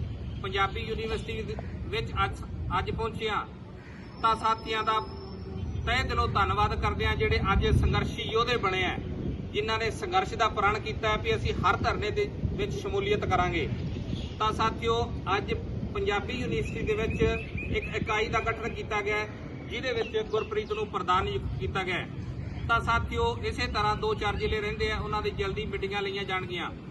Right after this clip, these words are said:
ਤਾਂ ਸਾਥੀਓ, ਜਿਹੜਾ ਅਗਲੇ ਧਰਨਾ ਹੈ, ਤੇਈ ਮਾਰਚ ਦਾ ਜਿਹੜਾ ਆਪਾਂ ਧਰਨਾ ਰੱਖਿਆ ਹੋਇਆ ਹੈ, ਸਰਕਾਰ ਦੀ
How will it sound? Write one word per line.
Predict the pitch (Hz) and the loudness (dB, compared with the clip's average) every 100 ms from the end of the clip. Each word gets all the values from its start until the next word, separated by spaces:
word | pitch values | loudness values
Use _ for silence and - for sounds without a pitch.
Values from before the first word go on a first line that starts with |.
| - - - | -12 -12 -4
ਤਾਂ | 233 220 | 0 2
ਸਾਥੀਓ, | 226 233 240 233 | 2 2 2 2
ਜਿਹੜਾ | 233 233 233 202 | 2 2 2 2
ਅਗਲੇ | 196 240 | 0 0
ਧਰਨਾ | 247 226 196 220 | 0 -2 0 0
ਹੈ, | 220 196 | -2 0
ਤੇਈ | 214 226 | 0 2
ਮਾਰਚ | 214 202 220 | 2 2 2
ਦਾ | 208 | -2
ਜਿਹੜਾ | 208 208 | 0 2
ਆਪਾਂ | 202 202 | 2 0
ਧਰਨਾ | 196 190 180 202 | 0 0 2 0
ਰੱਖਿਆ | 202 - 208 | 0 -2 -2
ਹੋਇਆ | 196 | 0
ਹੈ, | 180 - - - - - - | -2 -6 -12 -12 -12 -12 -6
ਸਰਕਾਰ | 415 415 415 415 220 311 | -4 0 6 8 8 6
ਦੀ | 214 | 0